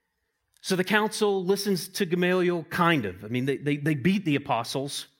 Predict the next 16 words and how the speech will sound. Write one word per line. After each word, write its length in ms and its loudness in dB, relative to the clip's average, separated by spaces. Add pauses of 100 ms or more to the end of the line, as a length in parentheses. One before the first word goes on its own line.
(500)
and 140 2
charge 420 0
them 160 0
again 460 0
not 280 2
to 80 -4
teach 360 -4
in 80 0
the 60 2
name 240 0
of 100 -4
Jesus. 600 -4 (600)
That's 460 -2
persecution. 840 -4 (1120)
To 120 0
use 360 0